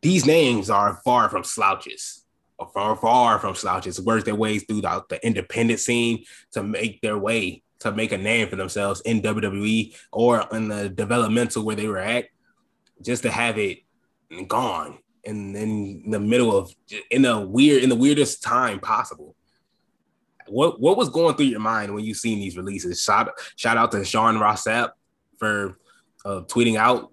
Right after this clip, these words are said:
the releases. He's usually the guy that has the inside scoop, the biggest reporter,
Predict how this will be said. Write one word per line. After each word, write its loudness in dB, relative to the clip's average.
the 2
releases. 0
He's -4
usually -4
the -6
guy -2
that -4
has -6
the -12
inside -4
scoop, 2
the -8
biggest -2
reporter, -2